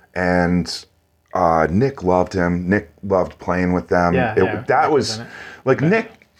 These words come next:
Speaker 1: Viking Jesus was Nick's thing for a good four years. And then he was like, "H, you gotta play more. We gotta play more shows. We gotta play more shows." And I was like, "Yeah, we do." But we had a bass player that didn't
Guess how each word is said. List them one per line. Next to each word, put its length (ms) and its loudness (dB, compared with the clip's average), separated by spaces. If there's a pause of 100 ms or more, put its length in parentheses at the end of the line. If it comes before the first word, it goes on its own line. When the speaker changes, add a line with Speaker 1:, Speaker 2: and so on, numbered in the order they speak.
(180)
Speaker 1:
Viking 340 0
Jesus 320 0
was 140 0
Nick's 280 0
thing 320 2
for 360 2
a 100 -2
good 280 -2
four 300 0
years. 440 2
And 180 0
then 160 2
he 80 2
was 180 0
like, 320 0 (680)
"H, 240 -2
you 60 -12
gotta 160 2
play 180 0
more. 260 -4 (360)
We 60 -8
gotta 140 0
play 160 0
more 160 2
shows. 340 -2 (280)
We 60 -2
gotta 100 0
play 80 0
more 100 4
shows." 240 0
And 80 -2
I 80 4
was 120 2
like, 180 2
"Yeah, 180 2
we 120 2
do." 240 0
But 160 0
we 80 0
had 100 4
a 60 4
bass 260 -2
player 300 2
that 240 -2
didn't 320 -4